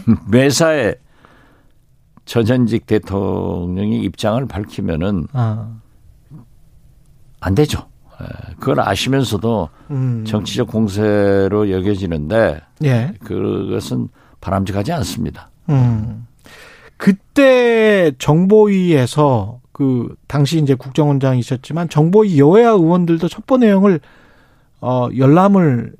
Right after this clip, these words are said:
Speaker 2: 했었을 거 아니에요.
Speaker 1: 그 자체도, 어,
Speaker 2: 말할 수 없습니까?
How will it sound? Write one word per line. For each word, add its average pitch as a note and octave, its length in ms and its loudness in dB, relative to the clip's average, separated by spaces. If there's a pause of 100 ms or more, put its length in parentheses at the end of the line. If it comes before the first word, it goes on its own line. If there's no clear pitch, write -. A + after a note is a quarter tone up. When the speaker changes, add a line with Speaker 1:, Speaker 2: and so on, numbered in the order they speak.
(140)
Speaker 2:
했었을 D#4 380 0
거 D3+ 140 -2
아니에요. G#2 400 -2 (1160)
Speaker 1:
그 - 140 0
자체도, C3 840 -2 (300)
어, - 280 -14
Speaker 2:
말할 B2+ 240 2
수 C3+ 100 -4
없습니까? - 480 -8